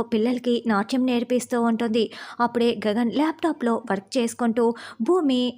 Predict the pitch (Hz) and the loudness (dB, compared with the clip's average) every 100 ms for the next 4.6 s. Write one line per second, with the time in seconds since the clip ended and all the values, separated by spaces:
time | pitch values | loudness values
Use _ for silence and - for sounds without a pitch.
0 | - - 240 233 233 214 202 214 254 247 | -12 -4 -2 0 0 0 0 2 2 2
1 | 208 240 240 - 220 240 - 226 240 240 | 2 2 0 -2 -2 0 0 0 0 -2
2 | - 220 220 262 240 240 247 240 - 208 | -2 -2 0 0 0 0 -2 -2 -2 -2
3 | 254 240 254 240 233 240 233 - - 247 | -2 -2 0 0 2 0 0 -4 -10 2
4 | 370 381 381 269 226 247 | 2 4 2 0 2 2